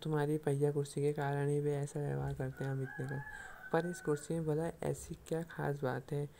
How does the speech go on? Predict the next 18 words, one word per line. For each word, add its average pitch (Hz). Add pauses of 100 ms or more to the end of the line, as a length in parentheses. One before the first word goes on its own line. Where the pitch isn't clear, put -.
(300)
मैं 143
तो 165
बचपन 156
से 156
ही 156 (680)
"इस 165
पर 170
बैठ 151
के 156 (280)
इसे 151
चलाती 147
हूँ," 151
सुनीता 147
ने 143
कहा। 143
अमित 147
ने 160
पूछा, 151